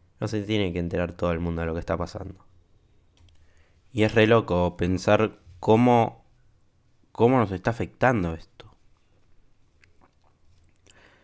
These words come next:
Porque antes, eh, era mucho más difícil encontrar personas con las cuales estemos afín, ¿no? O sea, como decir, esta persona piensa igual que yo.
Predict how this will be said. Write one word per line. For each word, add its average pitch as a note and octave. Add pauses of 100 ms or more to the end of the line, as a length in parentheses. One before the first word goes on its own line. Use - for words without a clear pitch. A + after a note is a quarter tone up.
(180)
Porque G2
antes, C#3+ (760)
eh, E2+ (200)
era G#2+
mucho G#2
más A2+
difícil G2 (420)
encontrar G2 (480)
personas G#2 (340)
con G2+
las F#2
cuales A2 (540)
estemos G2+
afín, F2+
¿no? A2+
O F#2+
sea, F2+
como F2
decir, G2+ (540)
esta G#2+
persona B2
piensa A#2
igual G#2+
que G2+
yo. G2